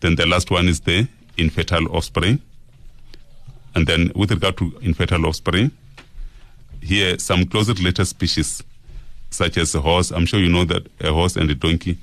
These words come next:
they are closely related. And then if they mate,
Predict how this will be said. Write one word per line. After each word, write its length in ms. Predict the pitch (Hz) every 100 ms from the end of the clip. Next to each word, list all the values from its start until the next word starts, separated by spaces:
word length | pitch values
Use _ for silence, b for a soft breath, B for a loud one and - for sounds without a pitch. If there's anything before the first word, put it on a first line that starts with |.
| B B
they 120 | - 78
are 80 |
closely 320 | - - 82 78
related. 540 | 78 82 - 98 - - B 139 B - -
And 160 | 82 82
then 220 | 82 85
if 180 | 107 95
they 160 | 82
mate, 600 | 80 80 80 82 - -